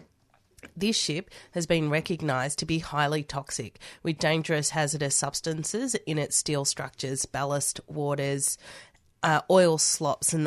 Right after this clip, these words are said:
oil sludges. Workers have already suffered injuries removing mercury-laden oil sludge, but local unions were successful in persuading local authorities to halt any further work. Authorities are now investigating the yard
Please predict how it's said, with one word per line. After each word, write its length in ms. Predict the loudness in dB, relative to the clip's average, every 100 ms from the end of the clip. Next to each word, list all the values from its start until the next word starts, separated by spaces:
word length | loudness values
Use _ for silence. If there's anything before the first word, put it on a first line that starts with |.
| 0
oil 280 | 0 2 2
sludges. 720 | 2 2 0 0 -4 -4 -6 -10 -16 -16 -16 4
Workers 480 | 6 6 4 2 2
have 300 | 0 0 2
already 480 | 2 4 4 2
suffered 360 | 0 0 0 0
injuries 580 | 2 2 2 0 0 2
removing 580 | 4 4 4 2 2 2
mercury-laden 920 | 0 0 -2 0 0 2 2 0 0 0
oil 280 | 2 4 4
sludge, 480 | 2 -2 -4 -6 -10 -14 -10 2
but 200 | 4 6
local 320 | 4 6 2
unions 560 | 2 2 4 2 2 2
were 240 | 2 2
successful 880 | 0 0 0 0 -2 -2 0 0 0 -6 _ -2
in 120 | -2
persuading 600 | 0 0 4 2 4 2
local 400 | 4 2 2 0
authorities 560 | 0 4 4 4 2 -2
to 100 | 0
halt 280 | 0 0 0
any 200 | 0 -2
further 320 | -2 -2 -2
work. 480 | 2 2 2 -6 -18 -20 -20 -18 -18 -6
Authorities 600 | 0 6 8 8 4 2
are 40 | 2
now 200 | 4 4
investigating 800 | 2 0 -2 0 0 0 0
the 80 | -2
yard 420 | -2 2 2 2